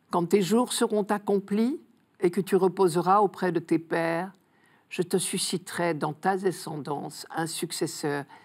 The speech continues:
qui naîtra de toi, et je rendrai stable sa royauté. Ta maison et ta royauté subsisteront toujours devant moi. Ton trône sera stable pour toujours. » Dans un premier temps, David a entendu dans ces paroles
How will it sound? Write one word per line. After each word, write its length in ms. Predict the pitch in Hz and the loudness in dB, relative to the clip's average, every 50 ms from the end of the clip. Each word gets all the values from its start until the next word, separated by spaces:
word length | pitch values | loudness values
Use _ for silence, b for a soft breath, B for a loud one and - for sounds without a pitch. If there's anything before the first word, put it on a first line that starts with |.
| B B B B | B B B B
qui 140 | - - | -4 -2
naîtra 480 | 165 160 165 160 160 - - 156 160 156 | 0 0 0 0 -2 -2 0 2 2 2
de 100 | 143 156 | 0 -2
toi, 440 | 156 156 - - - 147 131 143 - b b b b b b b b b b | -4 -4 -6 -4 -2 -2 -2 -4 -8 b b b b b b b b b b
et 80 | 175 | 2
je 160 | 165 147 165 175 | 4 4 4 4
rendrai 360 | 160 165 165 147 156 160 156 | 4 4 2 0 0 -2 -2
stable 560 | 151 - - - - 160 143 139 135 135 - | -4 -6 -8 -4 0 0 2 0 0 -2 -6
sa 200 | - - - 147 | -6 -4 -4 -4
royauté. 680 | 131 131 139 143 131 131 131 127 - - - - - _ _ _ _ _ _ b b b b b b b b b b b | -2 -2 -2 -2 -2 -2 -6 -8 -10 -16 -20 -20 -20 _ _ _ _ _ _ b b b b b b b b b b b
Ta 140 | - 160 156 | 0 0 2
maison 520 | 156 175 180 170 147 160 185 190 190 196 196 | 4 6 6 6 6 4 2 4 4 4 4
et 140 | 185 165 | 2 2
ta 100 | 170 190 | 2 0
royauté 720 | 165 156 156 175 170 165 170 160 165 - - 165 160 156 | 0 2 2 0 2 2 0 0 0 0 2 2 2 2
subsisteront 880 | 156 - - 196 156 139 139 156 175 - - - 180 170 165 170 165 156 156 - | 0 -2 -4 -4 -4 -4 -6 -6 -6 -8 -6 -4 -4 -4 -2 -2 -4 -6 -6 -6
toujours 580 | - - 175 180 151 143 147 139 131 120 127 127 - | -4 -2 -2 -2 -2 -2 -2 -2 -2 -4 -6 -8 -8
devant 380 | 120 113 165 165 147 160 160 151 | -4 0 0 0 0 0 -2 -2
moi. 300 | 143 135 135 131 139 - B B B B B B B B B B - | -2 -6 -6 -8 -10 -14 B B B B B B B B B B -4
Ton 180 | - 165 170 - | -2 0 0 -2
trône 540 | - - - 190 180 156 143 139 135 135 - | -2 2 4 4 4 4 2 -4 -8 -12 -14
sera 360 | - - - - 165 160 156 | -12 -8 -6 -4 -4 -4 -4
stable 440 | 123 - - - - 139 135 139 165 - - | -4 -6 -8 -6 -4 -4 -4 -4 -6 -10 -12
pour 160 | - 123 - | -12 -12 -12
toujours. » 560 | - - 170 151 131 139 - - - _ _ _ _ _ _ _ _ _ _ _ _ _ _ _ _ _ _ _ _ _ B B B B B B B B B B B B - | -8 -6 -6 -4 -4 -4 -6 -8 -10 _ _ _ _ _ _ _ _ _ _ _ _ _ _ _ _ _ _ _ _ _ B B B B B B B B B B B B -4
Dans 180 | - 170 156 190 | -2 0 2 2
un 120 | 202 202 | 2 2
premier 400 | 196 - - 226 220 214 214 214 | 2 0 2 2 4 4 4 2
temps, 300 | 214 - 262 269 269 247 | 2 2 2 2 2 2
David 540 | 214 160 165 170 170 151 190 233 247 196 165 | 2 2 2 2 2 2 2 2 2 2 2
a 100 | 135 127 | 2 0
entendu 540 | 139 165 165 - - 165 170 165 151 202 226 | 0 -2 -4 -2 0 0 0 2 2 2 2
dans 160 | 196 - 165 | 0 0 -4
ces 180 | 139 - 170 156 | -4 -4 -4 -2
paroles 540 | - 165 151 151 175 196 208 202 190 160 | 0 -2 -2 0 2 4 6 6 6 4